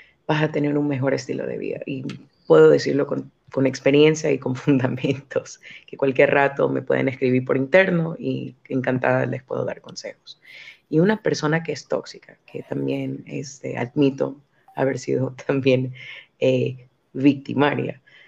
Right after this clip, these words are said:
eh, analicen bien lo que están haciendo y por qué lo hacen. Muchas veces las personas tóxicas, eh, se comportan de esta manera porque no están bien,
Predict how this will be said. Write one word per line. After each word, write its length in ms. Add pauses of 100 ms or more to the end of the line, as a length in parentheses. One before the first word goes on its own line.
(640)
eh, 560
analicen 560
bien 160
lo 140
que 80
están 240
haciendo 300
y 40
por 220
qué 120
lo 200
hacen. 340 (160)
Muchas 320
veces 260
las 120
personas 460
tóxicas, 760 (100)
eh, 600 (1040)
se 160
comportan 500
de 80
esta 220
manera 400
porque 260
no 240
están 320
bien, 340